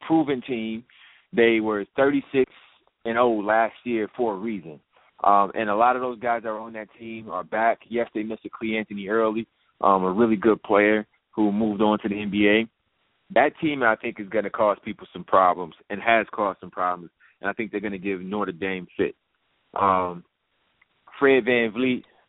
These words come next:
uh, we had him on our show last year. He, he is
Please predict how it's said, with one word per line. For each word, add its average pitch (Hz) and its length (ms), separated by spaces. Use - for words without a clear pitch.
uh, 92 420
we 113 140
had 123 200
him 113 80
on 110 120
our 107 200
show 117 120
last 107 400
year. 104 280
He, 156 420
he 147 320
is 131 240